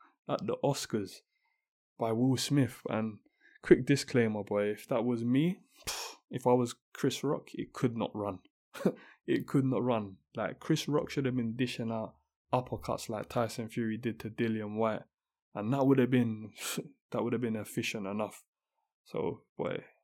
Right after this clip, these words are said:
just don't let that be you, man. Don't be getting slapped in front of the, <laughs> in front of the world. You gotta <laughs> retaliate. Always, people. And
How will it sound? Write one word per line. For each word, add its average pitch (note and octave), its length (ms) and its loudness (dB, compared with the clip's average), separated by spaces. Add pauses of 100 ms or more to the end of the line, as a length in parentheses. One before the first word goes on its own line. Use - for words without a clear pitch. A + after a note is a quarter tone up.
(300)
just - 220 -8
don't A2+ 180 0
let A2 120 0
that G#2+ 160 -2
be A#2 80 2
you, A2 220 2
man. G#2 200 -4
Don't A2 180 6
be A2+ 60 0
getting G#2+ 180 0
slapped - 320 -4
in A2+ 80 -4
front - 180 2
of A2+ 100 6
the, - 340 6 (140)
<laughs> - 160 -12
in B2 100 2
front B2 180 6
of B2 60 4
the A#2+ 100 4
world. A#2+ 320 4
You A#2 60 -4
gotta G#2+ 280 2 (640)
<laughs> - 0 -
retaliate. A2+ 680 0 (100)
Always, C#3 480 8
people. - 680 0 (920)
And G#2+ 420 -4